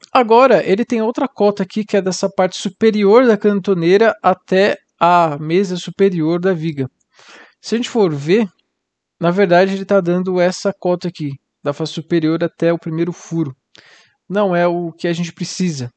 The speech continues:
né? Então, não vamos, não vamos mexer por aqui. Bom, indo pra próxima aba, tem a aba de peças, aonde a gente define qual é o perfil L, a cantoneira que vai ser utilizada aqui.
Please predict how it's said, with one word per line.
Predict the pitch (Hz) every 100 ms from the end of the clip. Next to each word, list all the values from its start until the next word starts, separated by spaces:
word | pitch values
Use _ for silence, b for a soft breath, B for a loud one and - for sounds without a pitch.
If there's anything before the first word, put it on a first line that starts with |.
| _ _ _
né? | 135 135
Então, | 139 180 190
não | 196
vamos, | 185 185 175 175 -
não | 160 175
vamos | 170 170 156
mexer | 156 - 156
por | - 160
aqui. | 147 - 123 _ B B B B B B B _ _ _ _ _ -
Bom, | 214 151 - _ _ _ _ - -
indo | 220 247
pra | 190
próxima | 185 185 175 - 185
aba, | 180 185 220 196 190 _ _
tem | 185 180
a | 170 160
aba | 151
de | 170
peças, | - 202 226 - 233 - -
aonde | 180 175 175 170
a |
gente | 175 -
define | 190 - 214 233 196
qual | - 214 220
é | 190 202
o | 196
perfil | - 180 160 - 175 220 190
L, | 165 208 185 147
a |
cantoneira | - 170 - 185 175 185
que | 190
vai | 190
ser | 180 180
utilizada | 185 180 170 156 160
aqui. | 175 -